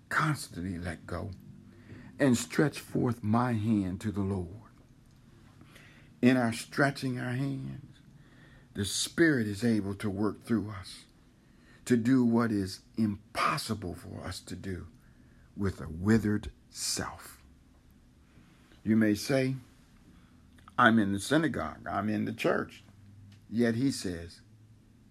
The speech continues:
just as he says to that man with the withered hand, "Get up, rise, and come forward." Many of us have been sensing the call from the Lord to get up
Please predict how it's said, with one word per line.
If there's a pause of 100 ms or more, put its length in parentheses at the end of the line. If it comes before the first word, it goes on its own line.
just
as
he
says
to
that
man
with
the
withered (440)
hand, (460)
"Get
up, (920)
rise, (720)
and
come
forward." (1800)
Many
of
us (1300)
have
been
sensing
the
call
from
the
Lord
to
get
up